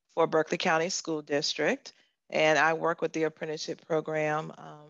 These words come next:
as far as encouraging students to participate and also, um, you know, creating a seamless pathway between our programs and opportunities that the students have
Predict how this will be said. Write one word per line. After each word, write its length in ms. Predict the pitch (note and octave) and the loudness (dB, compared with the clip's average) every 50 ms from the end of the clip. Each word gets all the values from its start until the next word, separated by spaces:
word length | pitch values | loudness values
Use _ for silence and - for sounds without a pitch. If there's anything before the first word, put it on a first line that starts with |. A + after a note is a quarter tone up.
| - - | -20 -20
as 200 | D3+ C#3+ - - | -20 -14 -6 -2
far 160 | D3+ D3+ D3+ | 0 2 2
as 140 | D3+ - D3+ | 2 0 -2
encouraging 580 | D3+ - - - D#3+ D#3+ D#3 D#3 D#3+ D#3 D#3 | -6 -6 -2 2 4 4 4 4 2 -2 -4
students 580 | - - - - E3 D#3 D#3+ D#3 - - - - - - _ _ _ - | -4 -10 -12 -12 -8 -4 -2 -2 -2 -2 -4 -8 -12 -16 _ _ _ -6
to 220 | - - A#3 A3 G3+ | -2 2 2 2 2
participate 800 | - G3 E3+ - - E3+ E3 - - D#3+ E3+ D#3+ D3 B2+ B2+ D3+ | 2 0 0 2 4 2 2 2 0 0 2 4 4 4 4 2
and 100 | D#3+ F2+ | 0 2
also, 720 | - G3 G#3+ G#3+ G#3 - F#3 E3 D#3 D3+ D3 D3+ D#3 - - - _ _ _ _ | 2 2 2 2 2 2 2 4 4 4 4 2 0 -2 -8 -18 _ _ _ _
um, 180 | - D#3 D#3 D#3+ | -4 -2 -2 0
you 60 | E3 | 0
know, 100 | D#3+ D#3 | 0 0
creating 360 | D3+ - - E3+ D#3+ G#2+ D3 | 0 0 0 0 2 2 0
a 60 | D3+ D#3+ | -2 -4
seamless 380 | - E3 D#3 D#3 D#3 D3+ - | -4 -6 -8 -8 -10 -14 -10
pathway 460 | - F3 D#3+ D3+ D3 - - D#3 D3+ | -4 0 2 2 2 2 0 0 0
between 400 | D3+ - D3+ - - F3 D#3 D#3 | 0 -2 -4 -10 -12 -14 -12 -6
our 160 | D#3 D3+ D3 D3 | -2 -2 -2 -2
programs 720 | - - D#3+ D#3 D3+ D3+ D3 D3+ D3 D3 D3+ D3 - - _ _ _ _ | -2 -4 -4 -4 -2 -4 -4 -4 -4 -4 -6 -8 -12 -14 _ _ _ _
and 100 | - D3+ | 0 2
opportunities 800 | E3 D#3+ E3 - F3 D#3+ - F3+ E3 D#3 D#3 D#3+ D#3 D3+ D3+ - | 2 2 2 0 -4 -6 -2 0 0 0 0 0 -2 -4 -4 -2
that 200 | - D#3+ D3 - | 0 0 0 0
the 60 | - D3+ | -2 -8
students 440 | - - E3+ E3 D#3 D3 C#3 - | -8 -8 -8 -8 -10 -10 -14 -6
have 480 | - F3 D#3+ D#3+ D3+ D3+ D3 C#3+ D3+ | -2 2 4 4 6 6 4 4 2